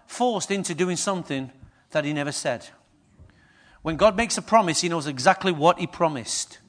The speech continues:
But you know, children, children, children don't hear correctly. Because they didn't hear the word no, they mean everything means yes. No, no, no, no, no. Yes does, no,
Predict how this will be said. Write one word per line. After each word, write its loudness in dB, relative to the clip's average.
But -4
you 2
know, -2
children, -4
children, -6
children -4
don't -2
hear -4
correctly. -6
Because -4
they -6
didn't -6
hear -2
the -2
word 0
no, -2
they -6
mean -2
everything -4
means -6
yes. -8
No, -4
no, -4
no, -4
no, -2
no. -8
Yes -2
does, -8
no, 2